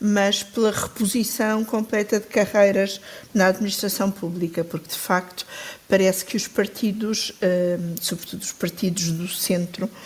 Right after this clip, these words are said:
eh, ganham, eh, as eleições, eh, muito no, entre o eleitorado dos pensionistas e o eleitorado da,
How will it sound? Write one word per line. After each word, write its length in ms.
eh, 440
ganham, 880
eh, 520
as 140
eleições, 840
eh, 480
muito 720
no, 720
entre 300
o 100
eleitorado 1080
dos 180
pensionistas 840
e 180
o 200
eleitorado 560
da, 480